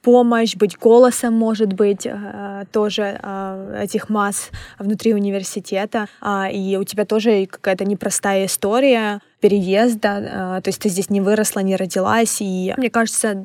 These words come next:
конечно, ты можешь, да. Если ты белый, не значит всегда, что ты не можешь ничего принести, правильно?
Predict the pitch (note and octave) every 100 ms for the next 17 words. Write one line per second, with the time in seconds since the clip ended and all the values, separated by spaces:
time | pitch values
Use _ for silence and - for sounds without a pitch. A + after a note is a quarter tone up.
0 | - G3+ G3 G#3 - B3 B3 G#3 G#3+ A3
1 | - - G3+ G3 A#3 A#3 A#3 B3+ - A#3+
2 | A3+ - G3+ A3 A#3 D#4 C#4+ A3+ G#3+ A3+
3 | B3+ B3+ A3 - A3 F#3+ G#3 G#3+ - -
4 | G#3 A3 G#3+ G#3 - - - - - -
5 | _ _ - A#3+ A3+ A3+ A#3 - G#3+ G3+
6 | G3 G#3 G3+ G3+ - - G3+ G3+ F#3+ G#3
7 | G#3 G#3+ G3 G3